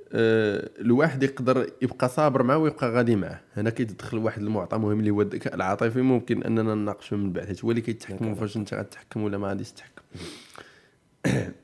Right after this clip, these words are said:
Speaker 1: هذاك ستريس اللي كيكون في الاول اللي ما كيخليكش حر، <coughs> هو خصك انت تقريبا داك الوقت ديال كامل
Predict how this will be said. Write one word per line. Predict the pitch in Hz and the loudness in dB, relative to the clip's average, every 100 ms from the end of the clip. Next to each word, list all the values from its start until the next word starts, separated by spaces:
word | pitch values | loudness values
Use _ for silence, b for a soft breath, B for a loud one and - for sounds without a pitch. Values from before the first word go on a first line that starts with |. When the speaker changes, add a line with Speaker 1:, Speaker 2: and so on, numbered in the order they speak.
| - - | -10 -2
Speaker 1:
هذاك | 120 127 135 | 2 2 0
ستريس | - 127 135 131 | 0 4 4 2
اللي | 120 | -2
كيكون | 127 - 120 | -2 -2 -4
في | 120 | 0
الاول | 123 135 175 294 - - _ _ _ _ _ - | 2 2 2 0 -2 -12 _ _ _ _ _ -10
اللي | 101 110 | -2 0
ما | 110 | 0
كيخليكش | 117 110 117 113 113 | -2 -4 -2 -2 -4
حر، | - 311 285 b b b b b b b b b _ - | -6 -6 -6 b b b b b b b b b _ 6
<coughs> | - - 370 240 - - 147 B B B B B B _ - | 6 6 2 8 8 8 2 B B B B B B _ 0
هو | 110 117 151 - - - _ _ _ _ _ _ _ _ _ _ _ _ _ | 4 6 6 4 -2 -18 _ _ _ _ _ _ _ _ _ _ _ _ _
خصك | - - 160 143 | -14 -6 -4 -2
انت | 131 | -2
تقريبا | 139 143 131 131 | -2 0 2 4
داك | 127 120 | 2 2
الوقت | 131 120 - | 0 0 -4
ديال | 101 123 120 | -2 0 0
كامل | - 147 156 156 180 | 0 2 2 2 0